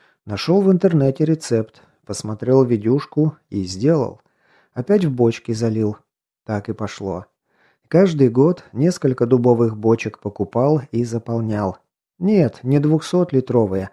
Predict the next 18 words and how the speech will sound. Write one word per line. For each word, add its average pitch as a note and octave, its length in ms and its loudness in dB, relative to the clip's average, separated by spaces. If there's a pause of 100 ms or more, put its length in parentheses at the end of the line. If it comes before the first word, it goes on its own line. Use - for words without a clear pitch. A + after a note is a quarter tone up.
(380)
в A#2+ 80 -2
основном C3 580 0
сорокалитровые. B2 1120 -2 (540)
Потом, C#3 360 -2
по B2 100 -6
мере A2+ 260 -4
готовности, B2 880 -4
родственникам C3+ 840 -6
и A#2 40 -4
друзьям A2 520 -4
раздавал. A#2 600 0 (500)
И C#3+ 80 -2
абсент D#3 480 2
сделал, C#3+ 640 2
найдя C3 360 2
рецепт, B2+ 560 -2 (140)
и D#3+ 100 -2
бехеревку, B2+ 800 0